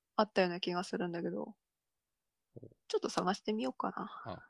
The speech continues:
Speaker 1: 後で。
Speaker 2: じゃあ後で
Speaker 1: ちょっと見つけられるかどうかわかんないんですけど。
Speaker 2: 見つけたら。はい。
Speaker 1: そうですね。
Speaker 2: 後で貼っときましょう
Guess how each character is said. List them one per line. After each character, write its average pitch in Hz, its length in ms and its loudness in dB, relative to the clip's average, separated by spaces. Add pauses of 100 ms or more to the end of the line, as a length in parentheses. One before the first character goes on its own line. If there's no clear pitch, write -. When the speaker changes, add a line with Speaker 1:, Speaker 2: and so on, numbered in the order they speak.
(160)
Speaker 1:
後 - 280 2
で。 190 80 0
Speaker 2:
じ - 80 -4
ゃ 170 60 0
あ - 20 0
後 - 180 -2
で 82 100 -2
Speaker 1:
ち - 100 -6
ょ - 20 -2
っ - 20 -6
と 226 80 6
見 190 140 2
つ - 100 -2
け 220 80 6
ら 220 100 8
れ 220 100 8
る 226 100 6
か 180 120 4
ど 175 100 4
う 175 40 -2
か 175 100 6
わ 175 80 6
か - 140 4
ん 226 60 -2
な 226 80 0
い 196 60 -2
ん - 20 -4
で 208 120 -4
す - 80 -8
け - 120 -6
ど。 - 120 0
Speaker 2:
見 226 40 -4
つ - 20 -20
け - 60 -20
た - 60 -6
ら。 - 40 -8
は - 100 -8
い。 - 20 -4
Speaker 1:
そ - 100 2
う - 20 6
で - 60 4
す - 80 -6
ね。 - 100 -4
Speaker 2:
後 - 0 -
で - 0 -
貼 - 40 -4
っ - 20 -20
と - 120 -16
き 76 40 -10
ま - 80 -14
し - 60 -16
ょ - 100 -16
う - 20 -20